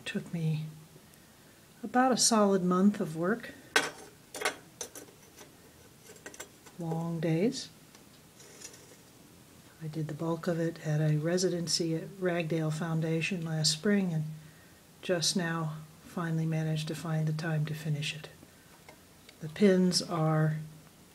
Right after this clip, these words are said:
silver, anodized titanium, gold, and copper.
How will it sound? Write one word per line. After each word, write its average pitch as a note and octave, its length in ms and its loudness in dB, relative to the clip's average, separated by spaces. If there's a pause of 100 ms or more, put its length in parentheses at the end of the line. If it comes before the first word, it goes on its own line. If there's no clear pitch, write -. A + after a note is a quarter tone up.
silver, F#3 640 4 (300)
anodized F3 560 0
titanium, F#3 800 2 (920)
gold, F3+ 440 2 (880)
and D#3+ 280 0
copper. - 440 -8